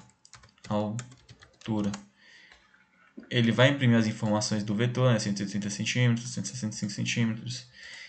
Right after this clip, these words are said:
enfim, todos que você vir aqui, ele vai te falar as informações, né? Então, basicamente, pra você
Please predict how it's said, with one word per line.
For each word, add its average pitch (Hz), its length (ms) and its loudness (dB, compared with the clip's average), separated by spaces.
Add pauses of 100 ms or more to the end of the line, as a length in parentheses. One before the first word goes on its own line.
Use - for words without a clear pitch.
(120)
enfim, 107 480 -2 (680)
todos 147 300 0
que - 80 -4
você 127 480 4 (320)
vir 113 280 2
aqui, 127 240 -4 (680)
ele 113 220 2
vai 110 300 4
te 120 200 -2
falar 107 480 2 (540)
as 110 120 -2
informações, 120 680 2
né? 104 80 2
Então, 104 380 0
basicamente, 107 760 2
pra 110 120 4
você 117 520 0